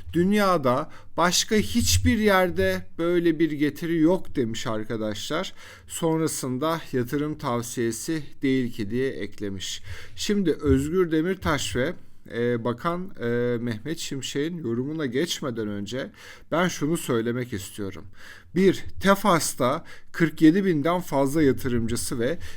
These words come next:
kırk üç milyar T L'den fazla bir likiditesi olan bu fon arkadaşlar, bakın yatırımcı sayısı da çok ciddi, likidite sayısı da çok ciddi.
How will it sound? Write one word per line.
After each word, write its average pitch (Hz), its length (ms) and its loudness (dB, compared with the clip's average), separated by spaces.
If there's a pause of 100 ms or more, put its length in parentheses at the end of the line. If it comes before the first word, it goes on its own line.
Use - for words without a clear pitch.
(140)
kırk 175 360 4
üç 214 240 6
milyar 175 460 4
T 147 280 4
L'den 135 400 0
fazla 156 600 0
bir 160 240 2
likiditesi - 600 -2 (440)
olan 120 400 0 (1000)
bu 135 180 2
fon 165 240 4
arkadaşlar, 123 960 0
bakın 135 320 4
yatırımcı 143 600 2
sayısı 170 480 0
da 185 100 6
çok 123 300 -2
ciddi, 160 440 -2
likidite 147 500 0
sayısı 127 460 0
da 175 100 0
çok 113 300 -8
ciddi. 156 520 -4